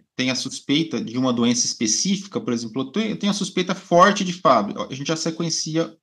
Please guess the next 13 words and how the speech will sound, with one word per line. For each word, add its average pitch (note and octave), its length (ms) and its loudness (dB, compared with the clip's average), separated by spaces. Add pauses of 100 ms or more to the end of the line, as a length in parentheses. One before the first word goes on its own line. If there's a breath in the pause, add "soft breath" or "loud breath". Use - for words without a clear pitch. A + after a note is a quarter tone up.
apenas D3 360 -6
um D#3 80 -4
gene. A2 360 -4 (340 loud breath)
Mas C3+ 140 0
na E3+ 100 4
avaliação, F#3+ 560 2
por F3+ 140 4
exemplo, C3 260 0
de C3+ 80 0
uma C3+ 100 4
doença E3 240 0
renal D3 220 -2
determinada, C3+ 1000 0